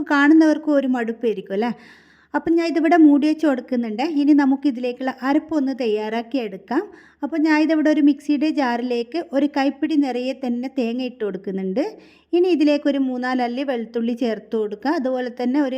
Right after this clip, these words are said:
അഞ്ചാറ് ചെറിയുള്ളി കൂടി നമുക്കിതിലേക്ക് ചേർത്ത് കൊടുക്കാം. പിന്നെ ഒപ്പം തന്നെ ഒരു കാൽ ടീസ്പൂൺ ചെറിയ ജീരകവും, ഏ, ഒരു കാൽ ടീസ്പൂൺ മഞ്ഞൾപ്പൊടി കൂടി ചേർത്ത് കൊടുക്കുക. അപ്പോൾ മഞ്ഞൾപ്പൊടി നമ്മൾ നേരത്തെ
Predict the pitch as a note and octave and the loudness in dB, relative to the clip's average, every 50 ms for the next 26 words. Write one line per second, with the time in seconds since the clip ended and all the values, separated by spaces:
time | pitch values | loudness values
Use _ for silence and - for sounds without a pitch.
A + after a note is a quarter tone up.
0 | A#3+ A#3+ A#3+ A#3 A#3 A#3 A#3 A#3 C#4+ D4 - D#4+ D#4 D#4 D#4+ D#4+ D4+ D4 C#4 A#3 | -6 -6 -6 -4 -4 -4 -4 -4 -4 -2 0 0 2 2 2 2 2 2 0 0
1 | A#3+ A#3 A#3+ A#3 A3+ A3 A3 A3 - A#3+ G#3+ A3 G#3+ G#3 G#3 - C4 A#3+ C#4 A#3 | -4 -6 -4 -6 -6 -6 -8 -8 -8 -6 -4 -4 -4 -4 -4 -6 -6 -4 -4 -4
2 | G#3+ A3 A3 - - G#3 F#3+ F#3 F3 F3+ F3 - B3 D4 G4+ G4+ - - - _ | -4 -6 -8 -6 -6 -4 -4 -4 -6 -8 -8 -4 -4 -4 -4 -4 -10 -20 -20 _
3 | _ _ _ - F#4 F#4+ F#4+ F4 - - D#4+ D4+ D4 D#4 D4 D4+ D4+ D4+ D4+ D4 | _ _ _ -6 -4 0 0 0 2 2 2 4 4 6 4 4 4 2 0 -2
4 | C#4 C4 C4 C#4 C4+ C#4 C#4+ C4 B3+ A#3+ B3 - - C#4+ E4 F#4+ - D#4 C#4+ A#3+ | -2 -2 -2 -2 -2 -2 -4 -2 -4 -6 -10 -6 -2 -2 -2 0 0 0 0 0
5 | A#3 A#3 B3 B3+ A3+ B3 A#3+ A3+ A3+ G#3+ G#3 A3 G#3+ A3+ D4 F#4+ F4 D#4 - A#3 | -2 -4 -6 -6 -6 -6 -6 -6 -6 -6 -6 -8 -8 -6 -8 -8 -10 -10 -8 -6
6 | A#3 A3+ A3+ A3 A#3 A3+ - C#4 D#4 D#4+ D#4 D#4+ D#4 D4+ D4+ - - B3 B3 B3 | -6 -4 -4 -6 -6 -4 -4 -2 -2 -2 2 2 0 0 0 -4 -8 -6 -4 -2
7 | C4+ C4+ B3+ A#3+ A#3 A#3 B3 B3 A#3 B3+ B3 A3+ A#3 A3 A3 A3+ A3 A#3 A3+ - | -2 -2 -2 -2 -2 -4 -6 -8 -6 -6 -6 -4 -4 -6 -6 -6 -8 -8 -6 -4
8 | A#3+ G#3+ G#3+ G#3 - A3 G#3+ G#3 G3 G3 - C4+ C#4 C4+ C#4 C4+ C4 C4+ B3+ B3 | -4 -4 -4 -6 -6 -6 -6 -6 -6 -6 -4 -4 -4 -2 0 0 0 0 0 0
9 | C4 C4 B3+ C#4+ D4 D#4 D#4+ D#4 C#4+ D4 D4 C#4 C#4+ C4 B3+ B3 B3+ C#4 | -2 -2 -2 0 2 4 4 6 4 4 4 2 2 2 0 -2 -4 -6